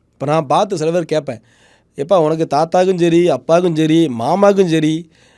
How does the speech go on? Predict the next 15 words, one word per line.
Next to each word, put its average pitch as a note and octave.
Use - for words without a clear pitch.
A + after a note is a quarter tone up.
நாற்பது A#3
வயசுக்கு A3
மேல F3
தானே A3
ஹேர் F3
லாஸ் F3+
வர C#3+
ஆரம்பிச்சது, C3+
உனக்கு G#3
ஏப்பா A3
இருபத்தஞ்சிலேயே A#3
வழுக்க E3+
விழுது?" D#3
அப்படின்னா, C3+
சார், D#3